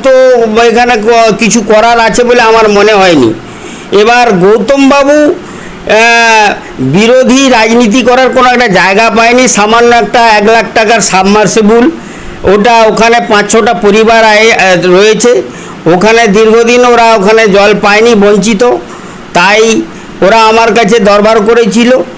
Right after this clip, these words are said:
আমি এটা স্থায়ী সমিতিতে তুলেছি। স্থায়ী সমিতি সেখানে তার মনে হয়েছে যে হ্যাঁ দেওয়ার প্রয়োজন,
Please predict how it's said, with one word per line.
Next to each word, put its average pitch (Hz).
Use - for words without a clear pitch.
আমি 233
এটা 220
স্থায়ী 208
সমিতিতে 233
তুলেছি। 254
স্থায়ী 247
সমিতি 277
সেখানে 262
তার 254
মনে 220
হয়েছে 269
যে 262
হ্যাঁ 262
দেওয়ার 254
প্রয়োজন, 269